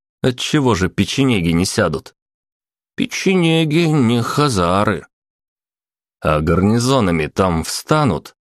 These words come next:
чтобы за плату защищать пороги?" "Встанут. А у тебя найдется им плата", прищурился купец. "Найдется.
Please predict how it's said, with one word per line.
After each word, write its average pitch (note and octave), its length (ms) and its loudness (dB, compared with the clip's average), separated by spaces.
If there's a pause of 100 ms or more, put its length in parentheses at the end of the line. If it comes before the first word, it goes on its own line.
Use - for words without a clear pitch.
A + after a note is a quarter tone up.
чтобы - 440 -2
за G2 160 0
плату B2 400 0
защищать E2+ 600 -2
пороги?" F2 600 0 (960)
"Встанут. F#2+ 920 -2 (500)
А G#2 200 2
у F2+ 140 2
тебя F#2 560 -2
найдется F#2 760 0
им F3 220 2
плата", D#3 580 -2 (120)
прищурился F2+ 720 0
купец. - 500 -4 (1080)
"Найдется. D#2+ 1080 -2